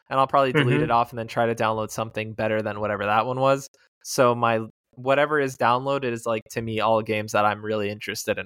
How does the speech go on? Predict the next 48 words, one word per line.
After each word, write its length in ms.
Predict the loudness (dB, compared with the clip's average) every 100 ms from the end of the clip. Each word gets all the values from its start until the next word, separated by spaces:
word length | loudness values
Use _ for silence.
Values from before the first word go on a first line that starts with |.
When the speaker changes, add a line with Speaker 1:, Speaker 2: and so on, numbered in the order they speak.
| -6
Speaker 1:
playing 380 | -6 -6 -8 -12 _ _ -4
at 160 | -4
some 220 | 0 -2 0
point. 240 | -4 -4
'Cause 160 | -2 0
then 140 | 0
if 100 | 2
I'm 160 | 2 0
interested 400 | -4 -6 -6 -4
in 80 |
them, 240 | 0 0 -2 -12 _ _
it's 160 | -4 2
really 240 | 4 4
easy 200 | 2 -2
for 100 | -4
me 100 | -4 -2
to 100 | -2
just 160 | -4
hop 260 | 2 2 2
into 260 | -4 -6 -2
them. 240 | -2 -4 -10 -20 -20 -8
Whereas 420 | 0 4 4 2
it 40 | -2
would 120 | -2
be 100 | -2
a 60 |
pain 260 | -4 -4 -4
in 80 | -4
the 80 | -2
ass 280 | 0 0 -2
to 80 |
have 240 | 0 0 0
to 400 | 0 0 0 -4 -8 _ _ _ _
be 120 | -10
like, 160 | -8 2
"Oh, 60 |
I 100 | 2
wanna 260 | 2 0 -4
play 240 | -4 -4
this," 180 | -4 -6 -8
but 140 | -8
then 140 | -6 -2
now 160 | 0
I 80 | 2
have 120 | 0
to 100 | -4
download 440 | -2 -2 -2 -6 -4
it, 240 | -2 -2